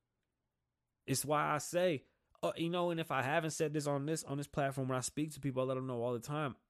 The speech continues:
I need more teachers that have hearts for teaching, not, "I'm looking for a paycheck."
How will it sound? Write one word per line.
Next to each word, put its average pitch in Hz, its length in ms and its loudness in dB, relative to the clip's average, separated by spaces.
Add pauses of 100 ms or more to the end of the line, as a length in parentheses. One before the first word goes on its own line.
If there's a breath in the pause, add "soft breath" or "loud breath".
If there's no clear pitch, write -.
(120)
I 156 160 0
need 160 380 0
more 151 280 2
teachers 156 540 0
that 131 160 0
have 131 340 -2
hearts - 640 2 (160)
for 123 260 -4
teaching, 147 720 0 (500)
not, 160 340 2 (340)
"I'm 139 180 0
looking 151 260 2
for 131 200 0
a 110 60 2
paycheck." - 640 0